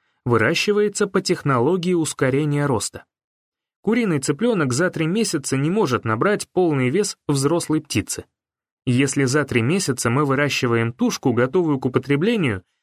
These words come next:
это значит, что используются какие-то стероидные технологии. Гормоны не вовремя и не в нужном месте —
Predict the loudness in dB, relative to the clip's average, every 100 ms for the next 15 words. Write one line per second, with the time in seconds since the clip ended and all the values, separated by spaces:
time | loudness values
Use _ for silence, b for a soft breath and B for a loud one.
0 | _ -4 0 0 2 0 0 -2 -4 _
1 | -4 0 0 0 0 0 2 0 0 -2
2 | 0 -2 0 -2 0 -2 -2 -2 0 2
3 | 0 -2 -2 -2 0 0 0 -4 -8 -12
4 | _ _ _ _ _ 0 2 2 2 0
5 | 0 0 0 0 0 0 0 -2 -4 -2
6 | 0 0 0 0 0 -2 -2 -2 -4 -2
7 | -4